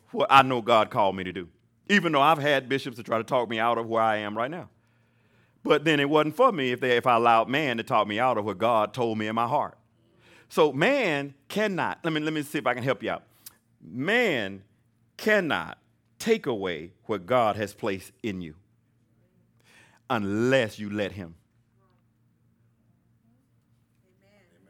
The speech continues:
If you heard something in your spirit and you know it was God, move out on it. Hello, somebody.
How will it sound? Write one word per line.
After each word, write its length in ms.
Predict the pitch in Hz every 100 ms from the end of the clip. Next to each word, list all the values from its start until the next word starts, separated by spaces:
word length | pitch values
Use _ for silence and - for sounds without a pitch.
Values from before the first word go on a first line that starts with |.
| _ _ _ _ - -
If 240 | 175 143 127
you 300 | 269 349 294
heard 280 | 226 208 175
something 480 | - 208 226 240
in 140 | 180 165
your 160 | 190
spirit 480 | 185 - 156 90 - _ _ _ _
and 200 | 135 147
you 120 | 254
know 240 | 220 214
it 200 | 180 190
was 160 | 160 156
God, 420 | 143 131 82 67 - _ _ _ _ _ _ _ _ _ _
move 320 | 101 127 165 147
out 240 | 127 113
on 200 | 98 78
it. 80 | - _ _ _ _ _ _ _ _ _ _ _ _ _ _
Hello, 220 | 151 151
somebody. 460 | 120 135 107 101